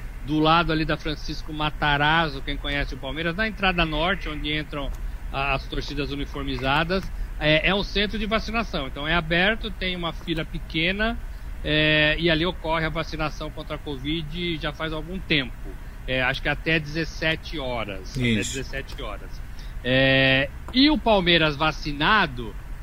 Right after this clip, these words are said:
Speaker 1: e-, eles foram vacinados, os jogadores, no Paraguai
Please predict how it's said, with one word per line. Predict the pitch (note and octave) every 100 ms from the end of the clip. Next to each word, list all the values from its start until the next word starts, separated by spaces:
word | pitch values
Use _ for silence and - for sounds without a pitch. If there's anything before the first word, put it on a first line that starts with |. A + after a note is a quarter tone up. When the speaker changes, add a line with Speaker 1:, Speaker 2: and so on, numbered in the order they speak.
| - -
Speaker 1:
e-, | E3 E3+
eles | E3 D#3+ -
foram | F3+ G#3 G3+
vacinados, | F3 E3+ E3+ D3 D#3 F3+ E3 D3+
os | C#3+ B2+
jogadores, | F#3+ F3 D#3 C3+ C#3 E3+ F#3+ A3+ - - - -
no | D3+ D#3+ G#3+
Paraguai | A3 G3+ F3+ D3+ C#3+ C#3+ D3+ F3+ A3+